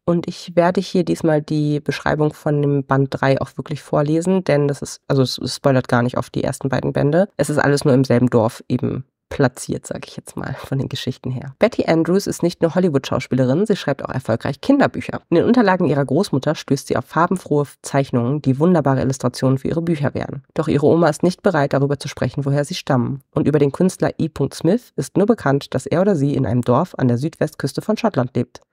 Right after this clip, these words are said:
Kann dieses Dorf Swindon on Sea sein? Gerade hat Betty eine Einladung für das dortige Book Festival erhalten und obwohl sie normalerweise öffentliche Auftritte meidet, reist sie nach Schottland, um Nachforschungen anzustellen. Bereits kurz nach ihrer Ankunft wird sie enttarnt und von Fans verfolgt.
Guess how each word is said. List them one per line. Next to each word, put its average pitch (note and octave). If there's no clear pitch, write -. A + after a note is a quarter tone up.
Kann G3
dieses F#3+
Dorf D3+
Swindon D#3+
on C3+
Sea D3+
sein? E3+
Gerade E3
hat -
Betty -
eine C#3+
Einladung D#3
für -
das C#3
dortige C#3+
Book -
Festival C3+
erhalten B2+
und -
obwohl G3+
sie G#3+
normalerweise G#3+
öffentliche -
Auftritte -
meidet, C3
reist D3
sie D#3+
nach E3
Schottland, D3+
um A3+
Nachforschungen -
anzustellen. -
Bereits F3
kurz -
nach B3
ihrer F#3
Ankunft G3+
wird -
sie -
enttarnt C#3+
und F3+
von A3
Fans -
verfolgt. -